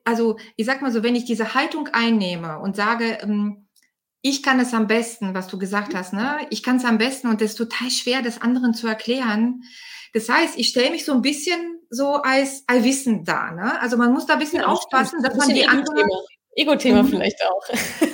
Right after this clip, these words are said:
Speaker 1: Ich meine, Selbstbewusstsein ist ja
Speaker 2: Ja.
Speaker 1: gut, aber nicht zu viel. Und das ist auch
Speaker 2: Ja,
Speaker 1: zum
Speaker 2: nicht.
Speaker 1: Beispiel, ne, wenn
Speaker 2: Ja.
Speaker 1: ich diese Haltung habe, dann werde ich nie ein Team finden, weil die können's mir
Speaker 2: Ja.
Speaker 1: nie recht machen. Dann kann ich auch, aber in der Familie, auch mein Partner könnte mir nie eine Aufgabe zum Beispiel abnehmen,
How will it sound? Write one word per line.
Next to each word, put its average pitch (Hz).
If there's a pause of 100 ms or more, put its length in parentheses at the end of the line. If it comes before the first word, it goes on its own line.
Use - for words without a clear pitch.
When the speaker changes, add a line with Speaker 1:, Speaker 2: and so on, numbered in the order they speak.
Speaker 1:
Ich -
meine, 254
Selbstbewusstsein 320
ist 269
ja 240
Speaker 2:
Ja. 254
Speaker 1:
gut, 392
aber 233
nicht 247
zu 254
viel. 339
Und 247
das 285
ist 320
auch 294
Speaker 2:
Ja, 262
Speaker 1:
zum 277
Speaker 2:
nicht. 277
Speaker 1:
Beispiel, 285
ne, 269
wenn 254
Speaker 2:
Ja. 262
Speaker 1:
ich -
diese 226
Haltung 311
habe, 185 (200)
dann 226
werde 269
ich 277
nie 277
ein 269
Team 320
finden, 214
weil 220 (160)
die 214
können's 277
mir 262
Speaker 2:
Ja. 254
Speaker 1:
nie 294
recht 254
machen. 185 (280)
Dann 240
kann 285
ich 294
auch, 269
aber 254
in 247
der 254
Familie, 262
auch 220
mein 233
Partner 262
könnte 226
mir 226
nie 262
eine 277
Aufgabe 220
zum 208
Beispiel 202
abnehmen, 214